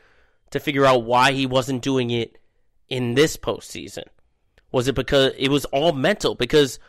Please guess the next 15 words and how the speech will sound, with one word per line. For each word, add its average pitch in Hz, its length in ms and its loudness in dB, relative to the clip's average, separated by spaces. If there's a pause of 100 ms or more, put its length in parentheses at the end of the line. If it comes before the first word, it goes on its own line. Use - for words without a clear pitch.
(360)
remember 214 340 4
in 180 80 4
Game 185 180 2
seven, 202 340 0
everyone 196 360 2
will 196 100 2
talk 220 280 2
about 131 340 2
how 156 160 2
he 160 80 -2
was 143 160 -2
right 175 240 2
under 175 180 0
the 156 80 2
bucket, 165 480 2